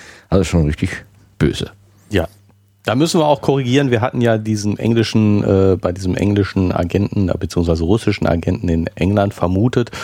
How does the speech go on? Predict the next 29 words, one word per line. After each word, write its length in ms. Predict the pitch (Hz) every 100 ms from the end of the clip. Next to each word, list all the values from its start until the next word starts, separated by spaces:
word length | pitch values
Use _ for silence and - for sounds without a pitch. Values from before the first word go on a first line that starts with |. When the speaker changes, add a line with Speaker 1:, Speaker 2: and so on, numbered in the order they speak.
| - -
Speaker 2:
oder, 880 | - - 78 78 - - 80 80 76
äh, 40 | - - -
spekuliert. 880 | - - 123 127 117 117 135 156
Vermutet 640 | - 110 - 85 87 95 87
ist 100 | 90
schon 320 | - 90 85
zu 100 | -
viel 160 | - 101
gesagt, 300 | 104 104 95
dass 160 | 95 -
er 160 | 98
mit 220 | 90 87 -
Strontium 560 | - 92 120 - 156
vergiftet 600 | - 143 147 - - 147 - _ _ _ - - _ -
worden 340 | 110 120 127
hätte 280 | 113 127 127
sein 380 | 110 110 113 110
können, 460 | 117 113 110 107 - _ -
täten 360 | 113 110 101
würden. 340 | 104 120 143 160
Speaker 1:
Richtig. 440 | 95 - 80 76 - - -
Speaker 2:
Aber 420 | 107 117 120 113
das 240 | 113 113
ist 200 | 113 -
nicht 260 | 113 131 -
der 140 | 113
Fall, 480 | - 107 110 143 160
sondern, 720 | 143 131 127 123 120 120 117
äh, 540 | - 104 104 104 104